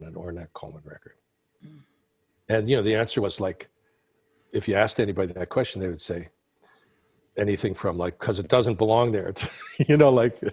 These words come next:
Speaker 1: like, "That's a dumb idea," <laughs> you know,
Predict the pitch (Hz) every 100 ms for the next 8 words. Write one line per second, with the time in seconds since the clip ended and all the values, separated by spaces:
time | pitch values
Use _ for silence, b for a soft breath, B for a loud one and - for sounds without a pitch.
0 | - B B B - - 98 110 113 104
1 | 101 117 113 110 123 135 95 - 185 160
2 | 131 113